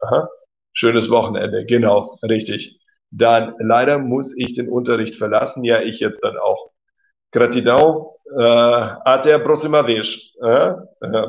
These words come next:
bitteschön, kein Problem. Äh, dann H. Was ist H? Genau, nächste.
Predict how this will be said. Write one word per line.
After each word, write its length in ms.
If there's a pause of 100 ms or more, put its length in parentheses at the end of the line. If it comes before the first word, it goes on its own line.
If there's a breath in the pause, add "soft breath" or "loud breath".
bitteschön, 580
kein 220
Problem. 600 (640)
Äh, 80 (540)
dann 320
H. 340 (520)
Was 280
ist 180
H? 400
Genau, 520
nächste. 520